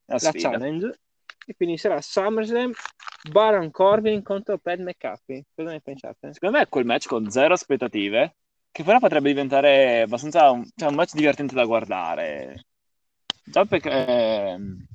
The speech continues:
Speaker 1: McAfee aveva fatto qualche match e non era stato tanto male. E Corbin, vabbè, dai, se, se è lì da, è lì da un sacco, ormai sa come fare un buon match, forse.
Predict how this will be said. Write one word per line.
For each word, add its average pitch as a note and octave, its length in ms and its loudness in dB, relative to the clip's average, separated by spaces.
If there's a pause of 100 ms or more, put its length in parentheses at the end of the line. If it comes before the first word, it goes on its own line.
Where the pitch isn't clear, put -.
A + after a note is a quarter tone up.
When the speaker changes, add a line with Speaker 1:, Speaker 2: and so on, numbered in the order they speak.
(760)
Speaker 1:
McAfee B2+ 420 -4
aveva A#2 160 4
fatto A#2 220 -6
qualche A#2+ 220 -6
match C3 240 -2
e A3+ 40 -8
non D3 140 -4
era G#2+ 160 -2
stato G#2 240 -16
tanto A2 200 -6
male. E2 460 -6 (600)
E G2+ 680 -8 (800)
Corbin, A#2 420 2
vabbè, A2 320 0
dai, G#2 220 -2
se, G#2 140 -10
se B2 160 -4
è B2 40 0
lì B2+ 100 -2
da, A#2 240 0
è B2+ 120 0
lì C#3 120 0
da B2+ 100 4
un B2+ 140 -2
sacco, A#2 420 -2
ormai A2 240 -4
sa G#2 180 -8
come G#2+ 340 -12 (160)
fare A#2+ 200 -2
un G#2+ 120 -8
buon G#2+ 160 -4
match, F#2 380 -8
forse. - 440 -16